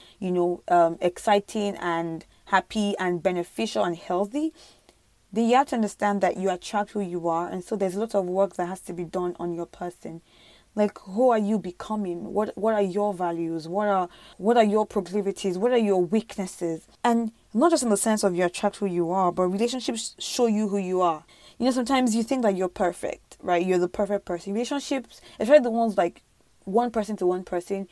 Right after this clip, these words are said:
it brings up your, your problems, your issues, the things that are bad about you. And that is also very hard to swallow. And so I think one, one thing right along the lines of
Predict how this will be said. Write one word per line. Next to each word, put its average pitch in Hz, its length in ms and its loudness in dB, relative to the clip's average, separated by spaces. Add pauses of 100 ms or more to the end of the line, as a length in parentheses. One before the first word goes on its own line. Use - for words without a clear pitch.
it 262 120 4
brings 269 300 2
up 226 240 4 (300)
your, 208 320 6 (120)
your 196 440 6 (100)
problems, 180 500 2
your 190 200 0
issues, 175 480 -2
the 185 80 -10
things 240 300 -4
that 170 100 2
are 160 100 0
bad 170 280 -4
about 160 320 -4
you. 160 220 -6 (440)
And 277 140 4
that 339 120 10
is 269 140 4
also 269 260 0
very 240 240 2
hard 226 220 -4
to 214 80 -6
swallow. 226 500 -2
And 226 260 -2
so 277 200 4 (440)
I 240 60 -4
think 302 220 2
one, 277 240 0 (140)
one 254 280 2
thing 214 380 0 (600)
right 240 300 4
along 202 320 2
the 175 140 -2
lines 196 320 2
of 175 380 2